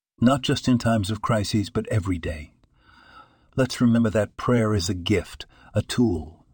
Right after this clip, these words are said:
a moment of connection. Let's use it wisely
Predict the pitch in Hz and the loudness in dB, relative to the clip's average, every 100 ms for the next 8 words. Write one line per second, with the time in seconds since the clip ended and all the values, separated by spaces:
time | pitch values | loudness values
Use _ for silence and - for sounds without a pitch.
0 | - 90 92 98 87 87 - 90 82 - | -6 0 2 2 0 -2 -2 -2 -2 -8
1 | 76 80 _ _ _ _ - - - - | -10 -16 _ _ _ _ -20 -20 -20 -20
2 | - - - 139 - 151 135 143 123 127 | -20 -6 0 0 4 4 4 2 2 4
3 | 123 101 90 69 | 6 4 -2 -8